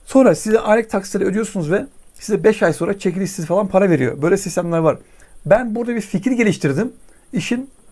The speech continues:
biraz affedersiniz, özür diliyorum. Çakallığına, çakallığını buldum yani. Bir açık buldum orada.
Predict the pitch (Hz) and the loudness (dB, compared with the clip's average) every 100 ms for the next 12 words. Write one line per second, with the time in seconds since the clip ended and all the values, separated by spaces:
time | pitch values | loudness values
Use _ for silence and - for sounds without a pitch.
0 | - 208 202 - 202 220 156 147 151 160 | 2 2 2 -4 -2 4 2 2 -4 0
1 | 175 143 226 - 185 185 185 190 170 - | 2 2 -2 -2 0 2 2 0 -2 -8
2 | - 175 156 - 202 180 185 175 135 127 | -16 -10 -10 -6 2 2 4 -2 -2 0
3 | 120 147 262 - - - - - - 156 | 0 0 -6 -14 -20 -20 -20 -20 -12 -2
4 | 180 - 160 196 165 143 139 131 165 285 | -2 0 -2 -4 -2 -2 0 0 -2 -4